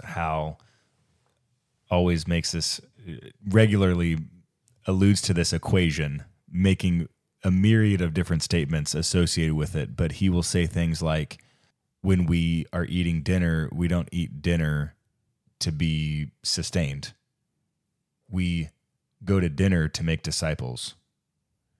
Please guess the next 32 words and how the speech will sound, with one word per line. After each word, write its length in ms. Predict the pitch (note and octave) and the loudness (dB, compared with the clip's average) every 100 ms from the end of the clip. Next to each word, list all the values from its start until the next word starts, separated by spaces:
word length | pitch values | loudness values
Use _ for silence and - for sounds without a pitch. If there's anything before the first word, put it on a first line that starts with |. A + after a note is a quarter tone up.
| _ _ | _ _
When 200 | F#2+ F#2+ | -4 0
we 140 | F#2+ F2+ | 2 0
are 100 | E2+ | 0
going 300 | F2+ F2+ E2+ | 0 0 -2
to 160 | F2 | -2
a 60 | D#2+ | -2
football 400 | - G2+ F2+ E2 | 0 0 0 0
game, 240 | D#2 D#2+ | 0 -2
we're 100 | D#2+ | 0
not 160 | F2 F2 | -2 0
going 200 | F2 F2 | 0 0
to 80 | D#2+ | -2
a 40 | |
football 440 | - G#2+ E2+ E2+ D#2+ | -2 -2 2 2 2
game 260 | E2 D#2+ | 0 -2
to 100 | - | -2
be 160 | D#2+ D#2+ | -2 -2
entertained. 760 | D2+ D2 - F2+ D2+ C#2+ - - _ _ _ _ _ _ - | -2 -6 -4 -2 -2 -4 -10 -18 _ _ _ _ _ _ -4
We 140 | F#2 | -2
go 160 | E2+ F2+ | 0 0
to 120 | E2+ | 0
a 40 | |
football 380 | E2 A2+ F#2+ F2+ | 0 0 2 2
game 260 | D#2+ E2+ E2 | 2 0 0
to 120 | - | -2
make 160 | E2 D#2 | -4 -2
disciples 640 | E2 - E2+ - E2 D#2 | -4 -2 -2 -2 -4 -4
while 340 | D#2 D#2+ E2 | -2 0 2
we 140 | E2 D#2 | 0 0
are 120 | D#2 | -2
watching 380 | D2+ D2 - D2+ | -4 -6 -8 -10
football. 480 | E2+ C#2+ C2+ B1 | -10 -10 -10 -12